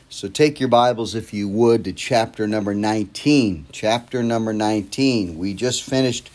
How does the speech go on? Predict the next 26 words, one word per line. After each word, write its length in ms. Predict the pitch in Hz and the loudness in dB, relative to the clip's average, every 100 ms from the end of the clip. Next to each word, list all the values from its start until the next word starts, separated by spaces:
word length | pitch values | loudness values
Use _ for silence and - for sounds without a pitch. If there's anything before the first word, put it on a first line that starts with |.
| - - - - | -20 -20 -20 -8
in 80 | 107 | -2
our 140 | 107 | 0
last 400 | 101 123 147 147 - | 4 4 2 -2 -2
episode, 760 | 127 - 110 - 113 113 120 117 | -2 -2 -4 0 4 4 2 -2
chapter 480 | 120 113 - 113 131 | -2 -2 -2 -6 -2
eighteen, 600 | 127 120 - 120 113 120 | -2 -2 -2 0 2 2
and 100 | 104 | 0
we're 80 | |
beginning 440 | 90 95 113 113 104 | -2 -2 0 0 0
a 40 | |
new 240 | 98 117 139 | 0 0 0
chapter. 680 | - 120 104 104 104 113 - - - - - - - | 2 2 2 0 -2 -2 -4 -20 -20 -20 -20 -16 -6
And 160 | 95 | -4
we 160 | 95 101 | 0 2
only 260 | 143 156 | 4 4
have, 640 | 131 131 160 143 113 92 113 | 4 4 4 4 2 -2 -8
uh, 120 | 98 | -6
really 280 | 98 127 110 | -4 -4 -6
four 400 | - 123 127 120 | -4 0 2 0
chapters 720 | - 127 123 - 104 92 - | 2 2 2 -2 -8 -6 -4
left 420 | 104 101 123 - | 0 0 -2 -8
to 80 | 92 | -8
study. 600 | - - 120 139 104 80 - - - _ | -6 0 4 4 2 -6 -18 -20 -20 _
So 240 | - 98 92 | -12 -6 -4
we 320 | 95 113 113 | 0 2 4
are 400 | 101 95 92 | 4 2 -2